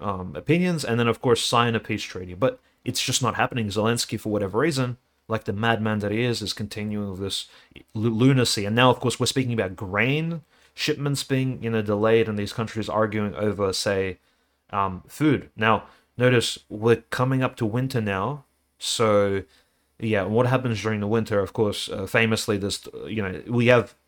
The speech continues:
images in our heads come up of, like, the Golodomor, you know, um, and Ukraine right now is already having food shortages, gas shortages, there's issues because, of course, i-, in the, in the conflict, it's not like the gas and electricity is being intentionally destroyed. I mean, now it is, but it hasn't been for the entire year. It's,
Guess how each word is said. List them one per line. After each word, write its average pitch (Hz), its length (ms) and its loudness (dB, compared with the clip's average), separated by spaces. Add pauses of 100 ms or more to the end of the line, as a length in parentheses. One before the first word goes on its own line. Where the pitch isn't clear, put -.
(120)
images 127 400 4
in 110 120 0
our 107 120 2
heads 107 240 0
come 110 180 -2
up 95 140 -6
of, 92 100 -6
like, 92 200 -8
the 104 80 -6
Golodomor, 95 800 0
you 98 120 -6
know, 90 180 -6 (380)
um, 92 320 -4 (200)
and 117 160 2
Ukraine 113 360 4
right 107 160 4
now 135 160 6
is 104 100 4
already 123 240 6
having 107 280 2
food 127 260 0
shortages, 117 560 0
gas 113 260 2
shortages, 107 420 -2
there's 107 160 -4
issues 120 500 -2 (260)
because, 107 260 -2
of 107 100 -6
course, - 400 -2
i-, - 200 -14
in 123 160 2
the, 107 240 2 (380)
in 127 120 -2
the 120 80 2
conflict, 117 460 -2
it's - 120 -8
not 120 60 -4
like 101 160 -8
the 101 80 -4
gas 107 320 2
and 101 80 -4
electricity 101 420 -6
is 95 80 -6
being 90 320 -6 (260)
intentionally 110 540 0
destroyed. 101 500 2
I 98 60 -2
mean, 98 140 -4
now 139 280 6
it 113 80 6
is, 113 200 0
but 107 240 -4
it 98 160 -6
hasn't 117 320 2
been 101 160 -4
for 95 100 -10
the 98 80 -6
entire 98 300 -2
year. 101 280 2
It's, - 240 -4